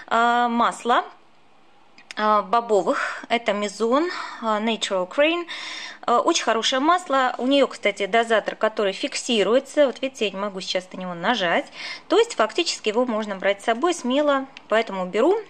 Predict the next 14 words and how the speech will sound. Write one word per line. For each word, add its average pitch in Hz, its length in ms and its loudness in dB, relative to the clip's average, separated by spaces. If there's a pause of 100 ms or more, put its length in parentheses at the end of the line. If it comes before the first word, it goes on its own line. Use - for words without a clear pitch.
(140)
снимаю 233 520 -2
обязательно 202 400 -4
макияж 190 500 -4
этим 185 240 -10
средством. 170 540 -4 (240)
Лосьон 220 400 0
без 254 240 0
спирта, 254 680 -2
салициловый 226 640 -2
лосьон. 262 640 0
Пользуюсь 196 480 -2
им 190 120 -6
как 196 260 0
тоником. 208 720 -2